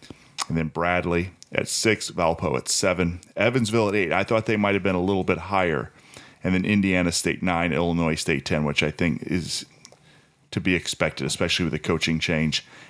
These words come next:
at Indiana State, that you think, you know, what, what is this guy gonna bring to the table, the people he's bringing in and stuff like that. So, you know, it's just, I, I underst-,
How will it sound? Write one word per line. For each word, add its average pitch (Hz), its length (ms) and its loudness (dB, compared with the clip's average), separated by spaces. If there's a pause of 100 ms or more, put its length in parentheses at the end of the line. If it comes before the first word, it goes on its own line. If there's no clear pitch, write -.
(120)
at 85 80 -4
Indiana 80 400 0
State, 82 420 0
that - 160 -4
you 78 80 -2
think, 78 360 -2 (760)
you - 100 -6
know, - 260 -4
what, - 280 -2 (160)
what 95 160 0
is 85 100 0
this 85 140 -6
guy 85 160 0
gonna 80 160 0
bring 73 180 -2
to 71 80 -2
the 67 60 -6
table, 85 540 -2 (100)
the 73 160 -2 (220)
people 101 260 -2
he's 82 160 -2
bringing 76 300 -2
in 76 120 0
and 76 100 -2
stuff - 300 -4
like - 180 -4
that. 76 200 -2
So, 78 240 0 (560)
you 98 100 -2
know, 85 240 0 (140)
it's - 220 -4
just, - 340 0 (1400)
I, - 320 -2 (1800)
I 107 120 2
underst-, 113 540 0